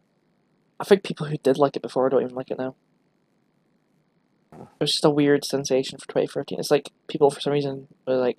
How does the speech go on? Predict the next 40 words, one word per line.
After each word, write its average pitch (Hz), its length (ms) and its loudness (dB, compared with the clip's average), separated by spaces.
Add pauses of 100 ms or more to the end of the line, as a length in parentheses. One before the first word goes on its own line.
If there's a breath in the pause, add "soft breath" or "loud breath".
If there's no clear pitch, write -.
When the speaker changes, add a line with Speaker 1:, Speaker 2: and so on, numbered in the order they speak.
Speaker 2:
And 101 140 -8
it - 60 -18
came 151 200 4
Speaker 1:
"Oh 131 60 2
Speaker 2:
out 123 60 0
Speaker 1:
my - 20 -2
Speaker 2:
another 92 260 -6
Speaker 1:
god." 160 400 8 (140)
Speaker 2:
one. - 100 -20 (500)
Speaker 1:
Yeah, 117 100 4
Frozen 165 420 10
two, 131 340 6 (720)
which - 320 10
I've 269 200 6
seen 202 240 8
Speaker 2:
Ugh. - 80 4
Speaker 1:
people 175 180 4
say 160 280 10
is 147 140 8
significantly 156 800 -2
better 127 480 8
written. 131 600 2 (1500)
But 143 260 12
I 131 160 12
watched 156 460 10
it 127 140 8
and 110 300 -4 (600)
I 147 120 8
stopped - 260 2
paying 135 160 0
attention 120 500 -8
so - 180 -4
many 120 140 -6
times 120 340 -8
'cause 131 180 -12
it 113 100 -2
was - 140 -8
fucking - 440 -14
dreadfully 120 440 -4
boring. 123 340 -4